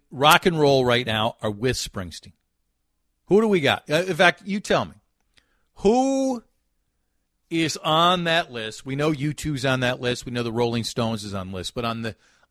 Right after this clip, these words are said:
on the Springsteen pantheon, who else is on the list? Because I saw him last night.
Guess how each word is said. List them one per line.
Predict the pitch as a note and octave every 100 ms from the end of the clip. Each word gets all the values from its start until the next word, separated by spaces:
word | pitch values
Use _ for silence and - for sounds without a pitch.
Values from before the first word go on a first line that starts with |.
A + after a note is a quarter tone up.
| -
on | C#3 C#3+
the | C3+
Springsteen | C3+ - - - - F#3 G#3+ C4 C#4 D4 B3+ - - - A3+ A3 G#3+ G3+ G3 F#3+ F#3 F#3 - _ _ _ _ _ _ _
pantheon, | - - A3 G#3+ - D3 G2 _ _ _ _ _ _ _ - - - _ - - _ _
who | - C#4+ C#4+
else | G#3 F3+ D#3+ - - - _ _ _ _ _ _ _ _ _
is | D#3+ D#3
on | F3 E3 E3
the |
list? | B2 G2 D2+ - - _ _ _ _ _ _ _ _ _ _ -
Because | C3 D3+
I | D3
saw | - - G3 G3
him | G3
last | F#3 F3+ F3 F3+
night. | E3 D#3 E3